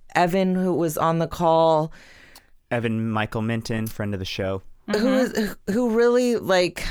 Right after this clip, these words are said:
Speaker 1: I really love, you know, he's, he's also got, like, the sweet summer child, like,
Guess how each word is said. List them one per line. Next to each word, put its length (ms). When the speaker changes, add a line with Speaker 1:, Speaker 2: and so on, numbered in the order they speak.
Speaker 1:
I 60
really 340
love, 720
you 120
know, 120
he's, 300
he's 220
also 300
got, 160
like, 160
the 80
sweet 420
summer 300
child, 600
like, 480